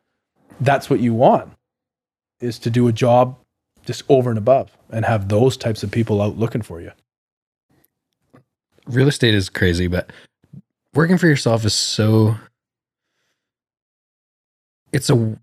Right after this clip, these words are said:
Speaker 2: it's wild because there's always something you can do better. I look at guys like you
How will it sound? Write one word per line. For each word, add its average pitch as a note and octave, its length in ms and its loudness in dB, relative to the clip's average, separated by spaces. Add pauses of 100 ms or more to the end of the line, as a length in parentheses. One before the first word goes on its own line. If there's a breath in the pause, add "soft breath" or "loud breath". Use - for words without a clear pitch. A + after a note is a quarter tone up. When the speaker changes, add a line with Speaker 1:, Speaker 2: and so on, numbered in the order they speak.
(140)
Speaker 2:
it's B2 180 -2
wild G2 520 0
because A2 440 0
there's A2 200 4
always B2+ 420 2
something A2 300 0
you G2+ 120 2
can G2 100 2
do F2+ 100 0
better. D#2 320 -6 (920)
I A2+ 120 -2
look C3+ 200 2
at A#2 100 2
guys G#2 280 0
like F2+ 200 -4
you B2 340 2